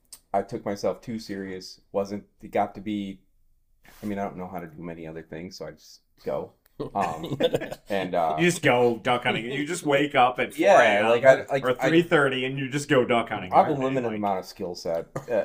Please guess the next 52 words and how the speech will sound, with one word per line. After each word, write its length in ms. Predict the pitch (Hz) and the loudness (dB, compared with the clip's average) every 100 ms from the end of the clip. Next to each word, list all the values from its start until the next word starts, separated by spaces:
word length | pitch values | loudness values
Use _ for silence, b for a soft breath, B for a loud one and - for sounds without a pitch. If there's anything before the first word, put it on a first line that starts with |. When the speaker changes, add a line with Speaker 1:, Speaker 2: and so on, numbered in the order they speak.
| - | 0
Speaker 1:
you 80 | - | 0
know, 100 | - | 2
like, 120 | 139 | 0
skill 280 | 196 208 - | -2 -6 -4
sets. 320 | - 87 - | -6 -6 -10
And 140 | 98 | -10
that's 240 | 92 92 - | -8 -8 -12
just 160 | - | -8
one 180 | 104 98 | -6 -6
thing 260 | 104 98 95 | -6 -6 -4
that 260 | 90 - - | -4 -4 -6
I 160 | 87 | -6
can 380 | 82 98 95 92 | -8 -10 -8 -8
do 240 | 95 95 | -10 -10
and 240 | 82 90 85 | -8 -8 -8
I 100 | 78 | -6
like 260 | 95 107 - | -4 -6 -10
to 40 | |
do, 220 | 82 85 | -12 -12
so 180 | - 90 | -6 -4
I 120 | 78 | -4
still 340 | - - 170 104 | -8 -8 -6 -2
go. 180 | 87 | -4
But, 160 | 87 143 | -2 -2
like, 160 | 143 143 | -2 0
there 160 | 170 | 0
was 120 | 175 | 0
a 40 | 127 | -2
time 300 | 135 143 117 | -2 -2 0
where 120 | 107 | 0
I 60 | 92 | 0
was 140 | - | -4
kinda 200 | 92 92 | -12 -12
like, 220 | 78 - | -12 -12
"Man," 300 | 92 104 90 _ _ _ _ _ _ _ _ _ - | -8 -6 -6 _ _ _ _ _ _ _ _ _ -6
I 80 | 92 | -6
was 140 | 90 | -6
really 180 | 87 87 | -10 -12
stressed 380 | - 82 - 98 | -8 -10 -6 -2
out. 380 | 110 117 - _ _ _ _ _ _ _ _ _ _ - | 2 2 -2 _ _ _ _ _ _ _ _ _ _ -10
You 80 | |
know, 200 | 87 80 - | -8 -8 -10
like, 180 | 92 - | -12 -12
it 100 | - | -10
wasn't, 380 | 92 85 71 64 _ | -6 -6 -8 -20 _
like, 160 | 101 - | -14 -10
it 80 | 90 | -10
was, 220 | 80 - _ - | -10 -20 _ -14
it 20 | |
was 160 | 95 87 | -12 -8
a 40 | |
job, 500 | 76 85 98 113 - | -2 0 0 -2 -6